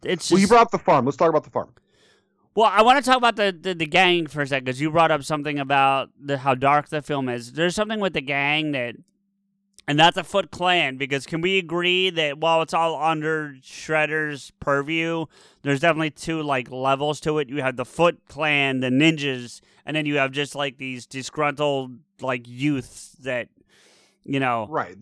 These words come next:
Speaker 2: They're the kids that are stealing shit. They're not the ones that are fighting and stealing shit. Like, they're not,
Speaker 1: Right.
Speaker 2: I mean,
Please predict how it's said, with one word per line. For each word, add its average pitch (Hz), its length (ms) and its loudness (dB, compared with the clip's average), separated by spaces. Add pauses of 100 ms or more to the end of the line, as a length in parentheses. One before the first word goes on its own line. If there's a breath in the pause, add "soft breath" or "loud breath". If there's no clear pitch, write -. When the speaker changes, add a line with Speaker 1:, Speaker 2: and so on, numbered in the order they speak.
(140)
Speaker 2:
They're 170 140 0
the 160 120 -2
kids 170 240 2
that 147 100 -4
are 135 60 -2
stealing 147 400 0
shit. 117 220 -4
They're 113 80 -4
not 120 120 0
the 123 80 -4
ones 110 200 -2
that 104 100 -4
are 87 200 -8 (300 soft breath)
fighting 123 680 0
and 101 180 -14
stealing 87 300 -12
shit. - 260 -16
Like, 107 100 -8
they're 131 120 0
not, 160 60 6
Speaker 1:
Right. 131 140 2
Speaker 2:
I 110 40 -8
mean, 127 400 -6